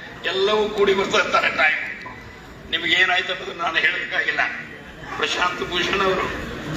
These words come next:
ಒಂದು ಬಿಲ್ಲಿ ತಗೊಳ್ಳಾರದೆ ತಮ್ಮ ಖರ್ಚಿನಿಂದ ತಮ್ಮ ಜೂನಿಯರ್ ಬಿಲ್ಲಿ ಕಳಿಸಿದ್ರು. ನಮ್ಮ ಹೋರಾಟಗಳಿಗೆ ಬಂದಿದ್ದು ರಾಯಚೂರಿನಿಂದ ಬೆಂಗಳೂರಿಗೆ ಆದಂತಹ ಒಂದು ಏನು ಜಾಥಾಕ್ಕೆ. ಎಲ್ಲ ಕಡೆಗೂ ಸಂತೋಷ್ ಹೆಗಡೆ ಅವರು,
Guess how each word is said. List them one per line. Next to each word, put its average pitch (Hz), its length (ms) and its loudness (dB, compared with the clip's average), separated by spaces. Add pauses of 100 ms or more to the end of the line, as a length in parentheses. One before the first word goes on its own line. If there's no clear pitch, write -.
(200)
ಒಂದು 370 180 4
ಬಿಲ್ಲಿ 196 380 4
ತಗೊಳ್ಳಾರದೆ 190 640 4
ತಮ್ಮ 214 360 0
ಖರ್ಚಿನಿಂದ 208 420 0
ತಮ್ಮ 196 280 2
ಜೂನಿಯರ್ 202 320 4
ಬಿಲ್ಲಿ 196 240 2
ಕಳಿಸಿದ್ರು. - 720 -2 (180)
ನಮ್ಮ 180 180 0
ಹೋರಾಟಗಳಿಗೆ 202 560 4
ಬಂದಿದ್ದು 196 300 -2
ರಾಯಚೂರಿನಿಂದ 190 680 0 (540)
ಬೆಂಗಳೂರಿಗೆ 190 420 2
ಆದಂತಹ 170 560 0
ಒಂದು 170 500 -4 (200)
ಏನು 165 180 -2
ಜಾಥಾಕ್ಕೆ. - 720 2 (1120)
ಎಲ್ಲ 254 480 6
ಕಡೆಗೂ 214 260 0 (200)
ಸಂತೋಷ್ 196 400 -4
ಹೆಗಡೆ 185 280 2
ಅವರು, 175 500 -2